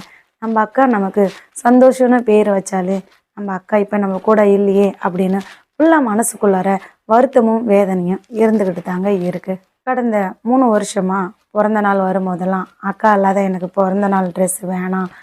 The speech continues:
புது ட்ரெஸ் வேணாம்" அப்படின்னு சந்தோஷ் குட்டி சொல்லியிருந்தோம். இந்த வருஷம் தாங்க சந்தோஷ் பிறந்த நாளுக்காக புது ட்ரெஸ் போட்டிருக்கான்.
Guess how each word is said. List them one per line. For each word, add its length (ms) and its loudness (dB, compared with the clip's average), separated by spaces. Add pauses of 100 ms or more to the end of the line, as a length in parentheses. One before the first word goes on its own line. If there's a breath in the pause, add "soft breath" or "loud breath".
(140 loud breath)
புது 160 6
ட்ரெஸ் 340 -2
வேணாம்" 380 0 (100)
அப்படின்னு 380 -4 (160)
சந்தோஷ் 300 0
குட்டி 220 -4 (100)
சொல்லியிருந்தோம். 500 -4 (300 soft breath)
இந்த 200 -2
வருஷம் 360 -2
தாங்க 380 -6
சந்தோஷ் 380 -2 (380 loud breath)
பிறந்த 280 0
நாளுக்காக 640 -2
புது 200 4
ட்ரெஸ் 280 0 (100)
போட்டிருக்கான். 500 0